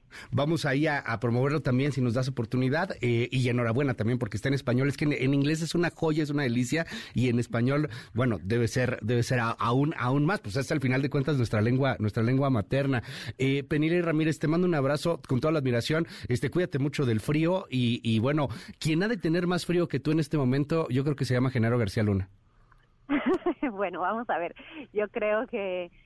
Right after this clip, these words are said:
Speaker 2: que es un día muy relevante, eh, para todos los periodistas que llevamos tantos años cubriendo esta llamada guerra contra el narco en México. Muchos de los colegas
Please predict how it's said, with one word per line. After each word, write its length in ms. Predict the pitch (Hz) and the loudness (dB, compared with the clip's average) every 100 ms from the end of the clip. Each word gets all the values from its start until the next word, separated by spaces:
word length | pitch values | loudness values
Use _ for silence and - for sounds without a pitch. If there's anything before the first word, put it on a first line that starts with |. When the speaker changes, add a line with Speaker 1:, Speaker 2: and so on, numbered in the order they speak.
| _ | _
Speaker 2:
que 100 | 214 | -8
es 120 | 202 233 | -6 -6
un 120 | 220 | -6
día 420 | 214 208 208 202 | -4 -2 -2 -4
muy 180 | 190 220 | -6 -6
relevante, 880 | 226 208 185 185 208 - 196 185 185 _ _ _ 196 | -4 -4 -2 -2 -4 -6 -8 -8 -10 _ _ _ -8
eh, 260 | 190 185 - | -8 -8 -6
para 240 | 196 190 | -4 -4
todos 220 | 196 226 247 | -4 -4 -4
los 100 | 226 | -6
periodistas 400 | 190 180 185 226 | -6 -6 -8 -8
que 100 | 185 | -6
llevamos 280 | 175 185 - | -6 -8 -10
tantos 240 | 175 180 185 | -10 -8 -6
años 220 | 180 170 | -6 -6
cubriendo 460 | 180 160 160 165 160 | -6 -4 -4 -2 -2
esta 220 | 147 170 | -2 -4
llamada 320 | 165 170 170 | -2 -2 -2
guerra 220 | 175 180 | -4 -4
contra 220 | 165 165 | -8 -8
el 80 | 165 | -6
narco 200 | 165 - | -6 -8
en 80 | 175 | -8
México. 380 | 190 220 226 202 | -6 -4 -4 -6
Muchos 380 | 196 226 254 233 | -6 -4 -2 -2
de 80 | |
los 120 | 208 180 | -2 -4
colegas 460 | 196 190 190 214 | -2 0 0 -2